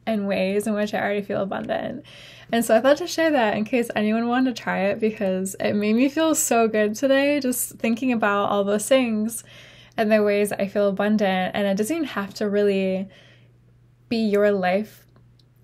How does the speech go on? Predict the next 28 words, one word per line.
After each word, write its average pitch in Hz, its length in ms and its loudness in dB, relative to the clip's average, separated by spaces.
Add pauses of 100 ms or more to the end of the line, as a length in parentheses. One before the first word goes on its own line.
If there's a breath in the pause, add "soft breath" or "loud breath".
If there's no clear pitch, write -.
(360)
exactly. 190 680 -2
Like, 180 220 -2
for - 140 -8
instance, 185 640 -4
one 208 160 -4
of 190 60 0
the 190 60 -10
things 185 220 -2
I 185 140 -4
wrote 175 260 -4
was 175 260 -6
fresh - 400 -8
air 185 360 -2
and 190 140 -4
clean 180 340 -6
water. 180 520 -4
Like, - 340 -6 (300 loud breath)
that's 220 160 -2
involved 220 340 2
in 233 60 0
my 202 160 2
life, 190 260 -2
of 208 120 0
course, 196 360 -2
but 202 200 -2
it's - 240 -4
not 185 280 -4
specifically 190 1160 -4